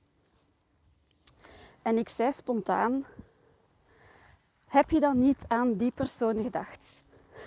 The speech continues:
En ze zat tegenover mij. En ik zag echt haar mond openvallen. En toen zei ze dus:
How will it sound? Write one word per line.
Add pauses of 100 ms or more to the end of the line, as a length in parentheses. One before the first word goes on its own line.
(260)
En
ze (100)
zat
tegenover
mij. (880)
En
ik
zag
echt
haar
mond
openvallen.
En
toen
zei
ze
dus: